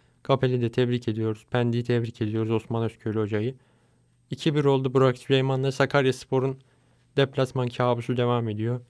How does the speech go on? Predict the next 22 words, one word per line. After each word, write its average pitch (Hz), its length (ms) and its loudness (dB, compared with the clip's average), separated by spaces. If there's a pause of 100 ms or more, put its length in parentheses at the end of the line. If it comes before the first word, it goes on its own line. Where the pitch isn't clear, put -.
(260)
Sekiz - 400 -6
maça 131 220 0
çıktı. 127 340 -4
Bir 123 140 0
galibiyet, 120 440 2
yedi 120 180 2
mağlubiyet. 107 500 -2
Hakikaten 117 440 -2 (680)
Bolu 127 280 2
için 120 200 -2
söylediklerimizi 120 640 -2
Sakarya 120 420 -2
için 117 220 -4
de 107 80 -2
söyleyelim. 117 580 -2 (600)
Gerçekten 131 500 -2
yazık. 120 500 0
Bir 131 60 2
an 131 140 4
önce 120 220 0
iç 127 160 -6
sahada 123 540 0